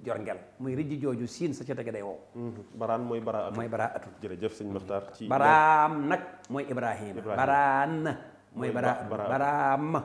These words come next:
Speaker 1: mooy
Speaker 2: Mhm.
Speaker 1: Ibrahima.
Speaker 2: Nga xam ne li leen tàqale mooy diggante nuun ak miim.
Speaker 1: Nga ko waxee.
Speaker 2: Bee daa jeexee miim, bi jeexee nuun.
Speaker 1: Mhm.
Speaker 2: Jërëjëf sëñ Maxtaar.
Speaker 1: Mhm.
Speaker 2: Beneen laaj bi nga xam ne moo topp ci laaj boobu mooy yaani mbóore.
Speaker 1: Yaani mbóore njeego.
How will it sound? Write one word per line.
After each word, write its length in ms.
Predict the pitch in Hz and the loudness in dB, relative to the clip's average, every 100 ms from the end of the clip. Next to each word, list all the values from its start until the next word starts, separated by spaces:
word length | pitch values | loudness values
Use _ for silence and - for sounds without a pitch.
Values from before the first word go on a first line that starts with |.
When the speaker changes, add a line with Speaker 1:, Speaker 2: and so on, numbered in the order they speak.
| - | -4
Speaker 1:
mooy 120 | 117 | -6
Speaker 2:
Mhm. 80 | 123 | -6
Speaker 1:
Ibrahima. 340 | 104 107 85 87 | -6 -6 -8 -14
Speaker 2:
Nga 80 | 104 | -12
xam 140 | 113 | -8
ne 80 | 110 | -6
li 60 | 113 | -2
leen 140 | 123 | -2
tàqale 280 | 120 131 120 | -2 -4 -4
mooy 140 | 113 107 | -4 -4
diggante 320 | 113 113 110 | -4 -4 -4
nuun 160 | 117 110 | -2 -2
ak 60 | |
miim. 200 | 104 95 | -4 -6
Speaker 1:
Nga 240 | 90 113 98 | -10 -12 -12
ko 60 | 95 | -14
waxee. 180 | - 110 | -12 -4
Speaker 2:
Bee 80 | 113 | 0
daa 100 | 113 | 0
jeexee 280 | 113 107 104 | 0 -2 -2
miim, 200 | 107 107 | -2 -6
bi 80 | 107 | -6
jeexee 260 | 104 101 | -6 -6
nuun. 140 | 95 87 | -8 -10
Speaker 1:
Mhm. 260 | 113 110 92 90 117 | -10 -10 -10 -10 -4
Speaker 2:
Jërëjëf 260 | 143 160 | -2 -2
sëñ 140 | 151 127 | -4 -4
Maxtaar. 300 | 127 127 147 - | 0 0 0 -4
Speaker 1:
Mhm. 180 | 110 101 98 - - | -12 -12 -14 -20 0
Speaker 2:
Beneen 240 | 170 202 | 4 6
laaj 160 | 190 160 143 | 4 4 0
bi 60 | |
nga 100 | 175 | -2
xam 160 | 175 165 | -2 0
ne 80 | 147 | 0
moo 160 | 147 | 0
topp 200 | 143 147 | 0 -4
ci 60 | 147 | -2
laaj 120 | 135 | -2
boobu 220 | 120 127 123 | 0 -4 -2
mooy 360 | 127 127 123 127 | 0 0 0 4
yaani 340 | 160 156 147 | 4 4 2
mbóore. 400 | 139 131 120 101 - - _ _ _ _ _ _ _ - | 2 4 4 2 -6 -18 _ _ _ _ _ _ _ -14
Speaker 1:
Yaani 440 | 131 147 175 175 160 | -2 2 2 4 0
mbóore 460 | 151 143 135 135 | 2 4 6 6
njeego. 520 | 131 120 117 101 98 | 4 4 4 2 -2